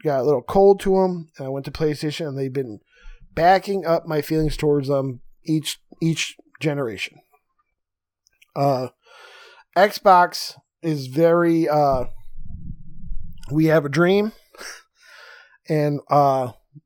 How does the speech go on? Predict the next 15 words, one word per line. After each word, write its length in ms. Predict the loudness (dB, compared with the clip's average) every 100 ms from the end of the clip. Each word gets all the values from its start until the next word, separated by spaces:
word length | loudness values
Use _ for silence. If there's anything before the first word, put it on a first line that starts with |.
| -6
we 160 | -2
ha-, 60 | -2 -4
it 160 | -4 -2
just 220 | -2 0
never 200 | 2 2
goes 260 | 2 0
through 500 | 0 4 4 4 -2 -10
the 120 | -6
way 200 | -2 0
that 200 | 2 0 -2 -10
they 320 | -2 -2 -2 -4
imagine, 600 | -4 -4 -4 -8 -12 -16 _ _ _ _ _ _ _ _ _ -12
in 100 | -10
my 140 | -8
opinion. 460 | -8 -8 -10 -10 -16